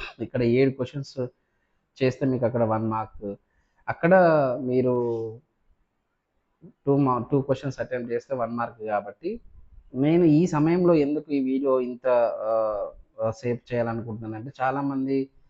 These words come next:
ఇంకా లైఫ్ మీదనే ఇక నాకు ఈ లైఫ్ వద్దులే, ఇక నాకు రాదు కావచ్చు అని డిసప్పాయింట్లో ఉన్న వాళ్ళ కోసం మాత్రం ప్రోత్సహించడానికి నేను ఈ వీడియో చేస్తూ ఉన్నాను.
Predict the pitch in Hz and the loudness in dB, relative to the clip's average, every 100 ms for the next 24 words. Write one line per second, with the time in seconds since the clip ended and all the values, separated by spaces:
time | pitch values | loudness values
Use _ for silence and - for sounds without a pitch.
0 | _ _ 120 120 117 113 113 113 117 135 | _ _ -4 0 2 2 0 -2 0 0
1 | - 135 123 123 117 113 113 110 110 110 | 0 -4 -4 -6 -8 -8 -10 -12 -14 -14
2 | 107 107 107 117 110 101 107 107 107 107 | -12 -8 -10 -6 -6 -6 -12 -10 -10 -16
3 | 98 107 110 110 107 107 104 101 123 123 | -10 -8 -6 -8 -8 -10 -16 -14 -12 -8
4 | 123 120 113 113 117 113 113 110 113 110 | -8 -8 -10 -8 -8 -8 -12 -14 -14 -14
5 | 107 120 117 107 104 117 110 113 107 135 | -14 -16 -12 -12 -8 -8 -8 -14 -16 -14
6 | 120 110 104 107 104 104 - 107 98 95 | -12 -12 -12 -12 -10 -12 -14 -16 -18 -20